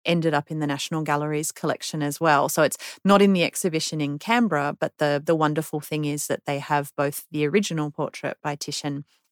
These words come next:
and they've ended up with this, uh, work by Rembrandt that was so inspired by Titian. So,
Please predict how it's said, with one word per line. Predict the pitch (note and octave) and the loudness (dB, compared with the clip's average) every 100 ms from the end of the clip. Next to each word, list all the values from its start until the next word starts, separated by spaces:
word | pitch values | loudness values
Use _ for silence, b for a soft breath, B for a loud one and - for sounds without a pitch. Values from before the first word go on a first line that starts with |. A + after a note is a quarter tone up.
| - | -2
and | E3 E3 | 0 2
they've | D3+ | 0
ended | D3 C#3+ D3 | 0 -2 -2
up | C#3+ - - | -2 -2 -4
with | C#3+ C#3 | -4 -2
this, | C#3 - - | -2 -4 -4
uh, | D3 C#3+ | -4 -2
work | D3 - - | -2 -4 -4
by | D3+ | -4
Rembrandt | C#3+ D3 D3 C#3+ C#3 - | -2 -4 -2 -4 -4 -8
that | - | -8
was | D3+ | -6
so | - C#3+ | -4 -4
inspired | C#3 C#3 - A#2 D3 D3+ | -4 -6 -6 -4 -2 -4
by | D3+ D3 | -4 -6
Titian. | - D#3 - C#3 C3+ | -6 -8 -6 -6 -4
So, | - D3+ C#3+ | -2 -2 -2